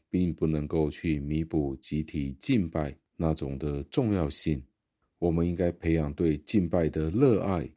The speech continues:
和，和对上帝从我们当中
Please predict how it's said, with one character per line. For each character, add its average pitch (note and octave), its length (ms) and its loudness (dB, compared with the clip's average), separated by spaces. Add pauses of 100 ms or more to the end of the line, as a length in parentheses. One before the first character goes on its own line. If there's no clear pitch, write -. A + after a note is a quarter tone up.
和， F2+ 200 4
和 E2 160 4
对 F2 320 6
上 F2+ 260 0
帝 E2+ 200 2
从 D#2+ 420 -2
我 D#2 200 0
们 D#2 220 0
当 B2+ 240 0
中 B2 280 0